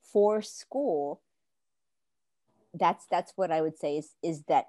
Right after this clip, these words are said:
inspiration and encouragement that I would give anybody is that the hard times are hard. Obviously, a list of challenges may seem longer than the list of benefits, but there are benefits.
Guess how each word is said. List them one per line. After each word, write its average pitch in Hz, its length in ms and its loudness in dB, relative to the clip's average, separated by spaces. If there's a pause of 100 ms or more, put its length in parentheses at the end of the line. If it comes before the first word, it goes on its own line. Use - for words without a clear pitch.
(100)
inspiration 156 640 -8
and 147 180 -6
encouragement 165 680 0
that 151 100 -2
I 147 100 -2
would 143 220 -8
give 156 280 -4 (220)
anybody 156 680 -8
is 165 460 -2
that 175 220 -2
the 160 60 -12
hard 190 300 -4
times 175 320 -8
are 151 180 -6
hard. 214 280 4
Obviously, 165 340 -2
a 151 40 -6
list 156 200 -10
of 160 120 -14
challenges 160 640 -6
may 160 280 -4
seem 165 260 -10
longer 165 500 -2
than 147 240 -6
the 135 60 -8
list 156 220 -10
of 143 120 -18
benefits, - 580 -8
but - 160 -4 (380)
there 180 180 6
are 151 140 4
benefits. - 640 -6